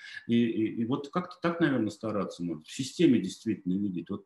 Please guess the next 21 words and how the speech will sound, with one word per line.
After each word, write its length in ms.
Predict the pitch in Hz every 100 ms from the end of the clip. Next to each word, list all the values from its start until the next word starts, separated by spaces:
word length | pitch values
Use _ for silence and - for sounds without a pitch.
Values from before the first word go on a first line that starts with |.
| -
э, 320 | 98 98 95 92
автор 360 | 117 - 120
улавливает, 640 | 123 135 131 120 117 101 98
как 80 | 101
мне 120 | 107
кажется, 420 | - 101 98 98
главное 460 | 98 117 101 92 90
действительно, 560 | 87 - 95 85 82
да, 220 | 82 123 127 - - _ -
ам, 640 | 95 95 95 90 87 85 78 - _ -
стремление 840 | - 117 117 170 160 101 78 - _ _
формировать 560 | 113 117 117 120 131 127
систему 640 | - 113 - 113 85 80 - _ _ _ _ _ 95 - - -
внутри 480 | 95 110 117 120 120
себя. 400 | - 127 101 80
Это 220 | 95 139
очень 260 | 147 139 120
сложно, 420 | 120 101 87 98
это 120 | 110
самое 340 | - 120 113 117
главное. 360 | 117 92 80